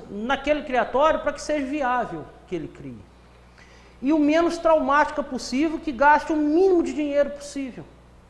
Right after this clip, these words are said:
Isso que a gen-, assistência técnica, gente, não é pra ver doença. Você vê a doença quando ela aparece, quando tem necessidade.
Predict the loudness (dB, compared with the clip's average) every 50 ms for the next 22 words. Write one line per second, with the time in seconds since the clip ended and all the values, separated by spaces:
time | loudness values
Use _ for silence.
0 | -20 -20 -20 -20 -20 -20 -20 -20 -20 -20 -20 -20 -20 -20 -20 -20 -20 -20 -20 -20
1 | -20 -10 -2 4 4 4 4 2 -2 -4 -4 -4 -4 -6 -6 -6 -2 0 0 0
2 | 0 -2 -6 -4 -2 0 0 0 0 -2 -4 -2 0 2 2 2 2 0 -6 -4
3 | -2 -4 -4 -2 -4 -6 -8 -12 -16 -20 -20 -20 -20 -20 -20 -20 -20 -20 -20 -20
4 | -20 -20 -20 -20 -20 -20 -12 -4 2 4 4 6 6 8 6 6 4 2 -4 0
5 | 4 6 6 6 6 2 0 0 0 0 2 2 2 2 2 0 0 -2 -4 -6
6 | -8 -10 -12 -12 -18 -20 -20 -20 -20 -20 -20 -20 -20 -20 -20 -20 -20 -20 -20 -20
7 | -20 -20 _ -20 _ -20 -12 -4 2 2 2 4 6 6 6 6 6 2 2 2
8 | 0 0 -2 -2 -2 0 -2 2 2 2 2 2 0 -2 -4 -12 -6 -2 0 0
9 | 2 2 0 0 -2 -2 -6 -10 -14 -16 -18 -20 -20 -12 -8 -8 -8 -8 -8 -8
10 | -8 -6 -6 -4 -6 -6 -6 -6 -10 -10 -10 -12 -10 -6 -4 -2 -2 -2 -4 -8